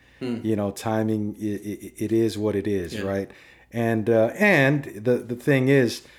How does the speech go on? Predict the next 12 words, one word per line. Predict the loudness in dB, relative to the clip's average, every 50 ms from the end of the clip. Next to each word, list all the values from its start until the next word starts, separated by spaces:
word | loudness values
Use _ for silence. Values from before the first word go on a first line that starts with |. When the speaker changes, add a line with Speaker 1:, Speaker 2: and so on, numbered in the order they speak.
| -20 _ _
Speaker 2:
there's | -6 2 4 6 6 6 4 2
other | 0 4 4 4 6 6 6 6 6 4 2 0 -4 -14 _ _ _ _ _ _ -16
valuable | -16 -8 -2 2 4 6 6 6 6 6 4 4 4 2 2
things | 2 0 0 2 2 2 0 0 -2 -4 -6 -8 -12 -12 _ _ _ _ _ _ _ -2
that | 0 0 0 0 2
we | 2 4 4 6
got | 6 4 2 2 0
to | -2 -4
experience | -4 -4 -6 -6 -2 0 0 0 0 0 -2 -4 -6 -10 -14 -14 _ _ _ _ _ -8
that | -2 -2 0 0
artists | 2 2 2 4 4 2 0 0 -4 -8 -10 -12 _ _ _ -20 -10 -2
don't | 0 0 0 0 -4 -8